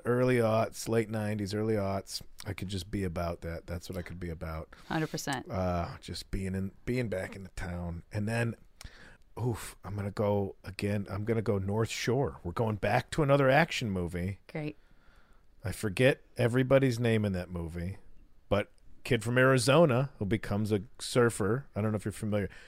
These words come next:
Speaker 1: Scratch North Shore. Scratch it.
Speaker 2: Oh, oh, uh-oh. Okay.
Speaker 1: Back to the Beach.
Speaker 2: Late incoming <laughs> Back to the Beach.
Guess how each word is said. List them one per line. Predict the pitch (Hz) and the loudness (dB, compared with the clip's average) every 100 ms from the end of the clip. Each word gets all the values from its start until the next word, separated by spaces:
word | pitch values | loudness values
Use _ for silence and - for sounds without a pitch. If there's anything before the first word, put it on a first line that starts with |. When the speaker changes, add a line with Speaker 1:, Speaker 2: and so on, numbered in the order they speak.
| - - _ - | -20 -20 _ -10
Speaker 1:
Scratch | - - 117 107 - 117 | -6 0 2 2 0 -4
North | 107 104 | -4 -4
Shore. | - 107 117 135 - | -2 0 0 -4 -12
Scratch | - - 90 95 - | -14 -6 -4 -2 -4
it. | 156 - - - | -8 -8 -8 12
Speaker 2:
Oh, | 220 262 | 12 12
oh, | 196 - | 12 12
uh-oh. | 214 277 214 180 165 | 12 12 12 10 8
Okay. | - 302 226 180 208 - - - - | 6 8 8 8 4 -8 -20 -8 4
Speaker 1:
Back | 101 101 | 4 4
to | - | 0
the | 101 | 0
Beach. | 82 82 - - - - - | 0 -4 -6 -12 -12 -18 -10
Speaker 2:
Late | 165 170 190 233 - 196 | -2 6 8 8 2 4
incoming | 214 247 247 220 214 214 247 | 6 6 8 8 8 6 6
<laughs> | - - - | 4 4 4
Back | - | 4
to | - - - | -2 -4 -2
the | - | -2
Beach. | - - - - - - | -8 -12 -14 -16 -8 -6